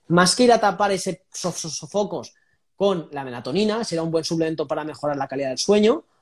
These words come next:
Vamos a hidratarnos bien, obviamente, que es básico, y aportar más isoflavonas de soja o isoflavonas en, en forma de, de, de esto. Sí que es verdad lo que dicen ahí, eh, la soja, la tiroides,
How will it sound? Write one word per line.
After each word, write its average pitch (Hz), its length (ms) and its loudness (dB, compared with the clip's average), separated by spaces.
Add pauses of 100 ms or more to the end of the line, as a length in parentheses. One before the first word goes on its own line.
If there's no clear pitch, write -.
(260)
Vamos 180 460 6
a 214 260 2 (400)
hidratarnos 139 540 -4
bien, 220 180 4
obviamente, 233 640 0 (460)
que 151 100 -4
es 147 160 -8
básico, 208 640 2
y 214 400 2
aportar 143 500 -2
más 170 340 -2
isoflavonas 156 480 -4
de 151 40 -2
soja 175 440 -2
o 165 140 2
isoflavonas 160 680 -2
en, 165 100 -4 (160)
en 117 80 -14
forma 139 300 2
de, 104 420 -2
de, 107 420 -4 (460)
de 117 80 -2
esto. 120 180 -2 (220)
Sí 202 220 6
que 202 80 6
es 185 80 4
verdad 220 240 6
lo 214 100 2
que 185 60 0
dicen 180 240 -2
ahí, 170 320 -4 (160)
eh, 160 140 -6
la 160 120 -4
soja, 196 280 -4
la 190 120 -2
tiroides, 202 540 -2